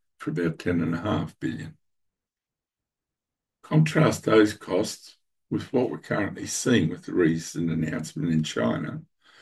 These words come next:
with their H P R one thousand. They're costing about four billion,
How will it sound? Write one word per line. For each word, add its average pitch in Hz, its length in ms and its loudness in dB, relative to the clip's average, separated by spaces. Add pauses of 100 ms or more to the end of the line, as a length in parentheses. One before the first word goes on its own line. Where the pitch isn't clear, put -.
(340)
with - 220 2
their 85 340 6
H 98 320 -2
P 85 220 2
R 85 160 2
one 90 240 2
thousand. 87 640 -2 (680)
They're 156 140 4
costing 110 460 -2
about 87 360 0 (960)
four - 320 4
billion, - 320 -6